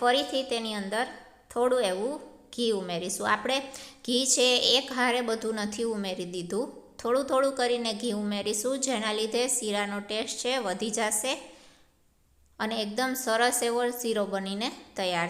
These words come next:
થશે. તો આવી રીતના જોઈ શકો છો, પાંચેક મિનિટ આવી રીતના શેકી લીધા પછી હવે આપણે ફરીથી તેની અંદર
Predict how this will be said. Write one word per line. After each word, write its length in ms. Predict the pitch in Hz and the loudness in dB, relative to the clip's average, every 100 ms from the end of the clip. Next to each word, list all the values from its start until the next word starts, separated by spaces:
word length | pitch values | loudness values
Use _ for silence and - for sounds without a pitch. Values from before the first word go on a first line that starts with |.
| 175 | -4
થશે. 320 | 180 - 175 | -4 -2 -2
તો 340 | 175 - - 220 | -6 -12 -2 0
આવી 200 | 220 240 | 4 2
રીતના 320 | 254 254 226 | 2 -2 -4
જોઈ 240 | 214 214 | -2 0
શકો 320 | 226 247 247 | 0 0 0
છો, 280 | 247 262 262 269 - - - - | -2 0 -2 -2 -8 -20 -20 -2
પાંચેક 380 | 214 233 254 247 | 0 2 0 -2
મિનિટ 300 | 247 254 247 | -2 -2 0
આવી 240 | 226 233 | 0 2
રીતના 360 | 233 240 240 240 | 0 -2 -2 -2
શેકી 420 | - 220 214 254 | 0 -2 -2 -2
લીધા 340 | 240 226 226 220 | 0 0 -2 0
પછી 540 | 233 233 214 180 175 - - _ _ _ _ _ _ | 0 0 -2 -4 -8 -16 -20 _ _ _ _ _ _
હવે 240 | - 220 240 | -2 2 4
આપણે 240 | 226 247 | 4 2
ફરીથી 500 | 240 226 226 262 247 | 0 0 0 0 -2
તેની 300 | 247 226 202 | -2 -4 -4
અંદર 300 | 185 185 208 | -6 -4 -4